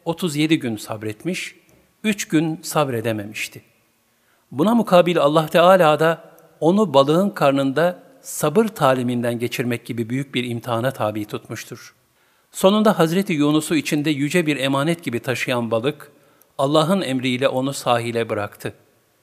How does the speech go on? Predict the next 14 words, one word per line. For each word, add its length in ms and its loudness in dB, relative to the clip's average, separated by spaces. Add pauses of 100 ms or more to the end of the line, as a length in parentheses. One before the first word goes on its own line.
(260)
Cenab-ı 360 0
Hak 280 -4
buyurur, 520 -8 (1040)
"Halsiz 640 -2
bir 120 0
vaziyette 800 -4 (380)
kendisini 600 -4
dışarıya 440 -6
çıkardık 800 -12 (760)
ve 100 4
üstüne 440 0
gölge 340 2
yapması 520 0
için 540 -4